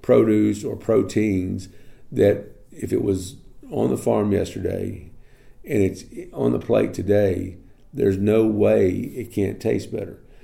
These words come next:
you know. And, and it doesn't, it's not shipped across the country or whatever, or, or preserved or anything like that. It's just, it's, it's just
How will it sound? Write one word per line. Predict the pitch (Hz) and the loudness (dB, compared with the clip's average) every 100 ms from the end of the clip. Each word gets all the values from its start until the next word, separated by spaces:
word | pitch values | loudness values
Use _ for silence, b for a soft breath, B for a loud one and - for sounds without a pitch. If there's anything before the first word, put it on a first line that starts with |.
| b | b
you | - 98 | 0 2
know. | 95 | 2
And, | 113 92 | 0 -2
and | 113 95 | 0 0
it | 92 107 | 2 2
doesn't, | 101 110 | 0 0
it's | 110 - | -6 -6
not | 90 | -6
shipped | - - - | -4 -4 -4
across | - - - | -4 -4 -4
the | - | -6
country | 101 92 85 101 95 101 | -4 -4 -2 -2 0 -2
or | 92 | -2
whatever, | 92 95 92 92 | -2 0 -2 -2
or, | 98 95 - 113 | -6 -8 -10 -6
or | 85 80 90 b b b b b - - | -6 -6 -10 b b b b b -20 -4
preserved | 95 95 95 98 101 95 | -2 2 4 6 4 2
or | 90 | 0
anything | 92 92 101 | 0 0 -2
like | 90 90 | -2 -2
that. | 107 107 101 | -2 0 -4
It's | - | -6
just, | - 95 87 - | -2 -4 -4 -12
it's, | - 98 - - - - - | -8 -8 -8 -16 -20 -20 -16
it's | - - | -14 -12
just | - - | -10 -10